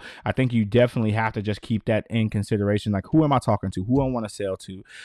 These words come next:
Um, and then what are my competitive advantages? And then last, but certainly not least, what's the end game?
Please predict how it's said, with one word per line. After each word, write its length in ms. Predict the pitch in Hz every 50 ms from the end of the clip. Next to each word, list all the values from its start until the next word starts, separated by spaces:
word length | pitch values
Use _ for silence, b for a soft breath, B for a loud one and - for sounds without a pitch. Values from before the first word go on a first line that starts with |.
| B B B
Um, 320 | 113 110 107 104 107 104
and 100 | 107 117
then 120 | 117 110 101
what 140 | 123 135
are 140 | 143 135 131
my 120 | 127 123 120
competitive 360 | - 117 - 120 113 110 107
advantages? 540 | 110 101 104 101 101 104 104 98 104 104 95
And 100 | 101 107
then 140 | 110 107
last, 500 | 107 107 117 127 131 131 131 127 - - _ _ _ _ _ _ _ _ _ _ _ - - - _ -
but 160 | - 107 -
certainly 560 | - - - 131 135 143 139 - 117 110 107
not 340 | 101 98 107 113 113 90 69
least, 400 | 90 95 107 113 110 101 - B B B B B B B
what's 200 | 110 135 170 -
the 180 | - 147 -
end 200 | 117 123 139 156
game? 380 | 131 107 80 73 76 87 113